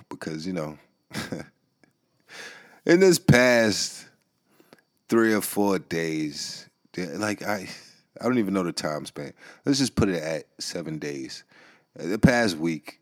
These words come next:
I'm just gonna throw it out there. Like, the weather has been ultimately nuts. If you follow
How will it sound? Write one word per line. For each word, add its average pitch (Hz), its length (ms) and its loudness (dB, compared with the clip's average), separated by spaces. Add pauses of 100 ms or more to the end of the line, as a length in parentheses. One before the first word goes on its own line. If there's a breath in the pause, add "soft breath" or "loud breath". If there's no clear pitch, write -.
(160)
I'm 85 100 -10
just - 160 -10
gonna 78 140 -8
throw 73 240 -8
it 71 60 -8
out 71 200 -10
there. 62 160 -12
Like, 67 220 -14
the 69 100 -10
weather 78 480 -4
has 76 240 -10
been 69 460 -12 (440)
ultimately 71 760 -8
nuts. 76 720 -10 (720 soft breath)
If - 180 -12
you 71 80 -16
follow 78 600 -4